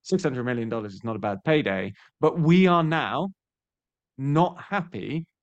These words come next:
with the way that Coty has managed brand." So think about this. The brand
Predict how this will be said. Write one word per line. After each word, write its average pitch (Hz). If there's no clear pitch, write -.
with 139
the 131
way 117
that -
Coty 170
has 123
managed 147
brand." 110
So 190
think 220
about 143
this. 101
The 143
brand 175